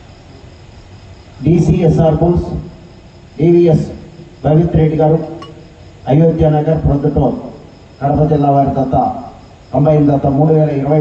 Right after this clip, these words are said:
మూడు అడుగుల నాలుగు అంగుళముల దూరాన్ని లాగి రెండవ బహుమతిని కైవసం చేసుకున్నాయి. మూడవ బహుమతిని సిలుకూరి నాగేశ్వరరావు గారు,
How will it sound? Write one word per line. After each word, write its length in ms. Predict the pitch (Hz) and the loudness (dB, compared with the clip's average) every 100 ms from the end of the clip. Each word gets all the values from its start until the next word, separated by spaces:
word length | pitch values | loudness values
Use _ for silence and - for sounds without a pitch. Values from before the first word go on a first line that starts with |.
| 147 | 0
మూడు 140 | 151 | 0
అడుగుల 260 | 143 131 139 | -2 -2 -2
నాలుగు 340 | 131 135 151 | -2 -2 -2
అంగుళముల 380 | 147 143 143 139 | 0 0 0 -2
దూరాన్ని 460 | 135 135 135 135 135 | -2 -2 0 0 0
లాగి 220 | 135 127 123 | -2 -2 -2
రెండవ 280 | 127 143 | -2 0
బహుమతిని 500 | 143 139 127 127 123 123 | 0 -2 -2 -2 -2 -2
కైవసం 400 | 123 139 139 139 | 0 0 0 -2
చేసుకున్నాయి. 460 | 147 143 160 156 170 - - - - - | 0 0 0 0 -2 -6 -16 -18 -18 -4
మూడవ 220 | 151 175 165 | 0 2 2
బహుమతిని 520 | 160 143 147 147 131 90 - - - - - - - - - - - - - - - - - - - - - - - - - - | 2 2 0 -2 -2 -6 -12 -20 -20 -20 -20 -20 -20 -20 -20 -20 -20 -20 -20 -20 -20 -20 -20 -20 -20 -20 -20 -20 -20 -20 -18 -2
సిలుకూరి 400 | 160 175 175 160 | 2 2 2 2
నాగేశ్వరరావు 560 | 156 160 156 147 151 151 | 0 0 0 0 0 2
గారు, 160 | 151 | 0